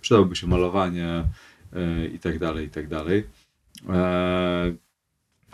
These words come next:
podjeżdżając, e, jest to d-, dom, jak to było opisane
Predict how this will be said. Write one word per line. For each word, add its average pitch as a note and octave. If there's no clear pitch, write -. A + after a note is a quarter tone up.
podjeżdżając, A2+
e, A2
jest A#2
to G#2+
d-, A#2
dom, C#3+
jak A#2+
to A2
było A2+
opisane A#2